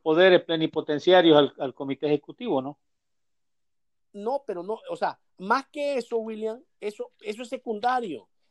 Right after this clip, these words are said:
Speaker 2: Más que eso, William, es que el setenta y dos te, te deroga toda la normativa legal de lo-, de los torneos. Es decir, te manda al traste las bases de
Speaker 1: Sí.
Speaker 2: competencia.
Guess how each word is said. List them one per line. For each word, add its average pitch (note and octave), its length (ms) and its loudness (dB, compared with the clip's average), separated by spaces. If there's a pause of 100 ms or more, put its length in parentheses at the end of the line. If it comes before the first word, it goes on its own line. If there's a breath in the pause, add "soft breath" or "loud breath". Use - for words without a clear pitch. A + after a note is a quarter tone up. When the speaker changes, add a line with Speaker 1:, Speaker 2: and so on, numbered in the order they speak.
(120)
Speaker 2:
Más A3 260 -4
que B3+ 200 -8
eso, A3+ 220 -8 (760)
William, G#3+ 380 -4 (160)
es G3+ 200 -2
que B3 340 -8 (260)
el G3+ 160 -4
setenta G3+ 540 -4
y G#3 80 -4
dos C4 400 0 (340)
te, G#3+ 240 -2 (220)
te G#3 140 -2
deroga B3 400 0
toda B3+ 280 -2
la B3 140 0
normativa B3 640 -6
legal A#3+ 400 -6
de A#3 80 -4
lo-, A3 160 -14
de G3 100 -8
los G3 160 -12
torneos. B3+ 680 -6 (1700)
Es F#3 160 -6
decir, A3 420 -10 (880)
te G3+ 140 0
manda B3 340 -4
al A#3+ 140 -8
traste C4 400 0
las G#3 160 -2
bases A#3+ 260 0
de A#3+ 80 -8
Speaker 1:
Sí. C3 220 -2
Speaker 2:
competencia. C4 680 -8